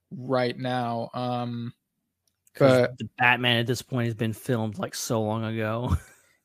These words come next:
Speaker 1: Yeah, okay, so Titans season three filmed October twenty twenty to June twenty twenty-one. So I'm guessing he probably did the Batman first and kinda got his foot in the door.
Speaker 2: Hmm.
Speaker 1: Um,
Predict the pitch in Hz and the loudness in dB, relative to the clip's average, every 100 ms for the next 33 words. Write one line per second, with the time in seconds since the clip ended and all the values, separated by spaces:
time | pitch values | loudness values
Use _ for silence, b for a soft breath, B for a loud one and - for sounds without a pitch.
0 | - 147 143 127 135 160 190 160 - 151 | -4 2 4 6 6 6 8 6 6 2
1 | - 151 214 202 - 190 160 131 - 131 | 4 4 4 0 -2 -2 -2 -4 -6 -2
2 | 131 135 135 131 - 151 135 127 123 120 | 2 2 2 0 0 0 0 -2 -6 -8
3 | - 131 127 - - 135 139 135 131 - | -6 -4 -4 -4 -2 -2 0 0 -2 -4
4 | 143 127 - 139 127 127 127 123 - 127 | -4 -4 -6 -6 -4 -4 -4 -6 -6 -6
5 | 123 135 127 - 143 123 123 139 120 123 | -4 -6 -6 -6 -6 -6 -6 -8 -6 -4
6 | 127 120 123 147 135 139 135 143 220 208 | -4 -4 -4 0 0 0 2 2 2 -2
7 | - 139 139 139 135 127 - _ _ _ | 2 2 4 2 0 0 -6 _ _ _
8 | _ - 131 143 131 135 135 127 120 - | _ -2 0 4 4 2 -2 -2 -4 -4
9 | 135 127 123 - 139 123 143 127 123 120 | -2 0 0 -2 -2 0 0 0 -2 -4
10 | - 139 131 127 - - - 139 131 131 | -4 0 2 2 -2 -4 -4 0 0 -2
11 | 120 120 135 123 131 135 _ _ _ _ | -6 -6 -4 -4 -6 -10 _ _ _ _
12 | _ - 131 123 120 117 113 | _ -6 -2 0 0 -2 -6